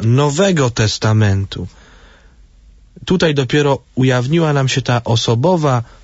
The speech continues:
postać Ducha Świętego. Drodzy, zatem widzimy, że Duch Święty był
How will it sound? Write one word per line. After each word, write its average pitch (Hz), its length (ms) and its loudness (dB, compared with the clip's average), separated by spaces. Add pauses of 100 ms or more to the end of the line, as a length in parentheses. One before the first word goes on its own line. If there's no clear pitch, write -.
(140)
postać 139 460 -2
Ducha 113 280 0
Świętego. 98 720 -2 (1900)
Drodzy, 120 640 0
zatem 123 440 0 (100)
widzimy, 123 800 2
że 117 360 0 (340)
Duch 120 340 -2
Święty 131 800 0 (1400)
był 120 360 0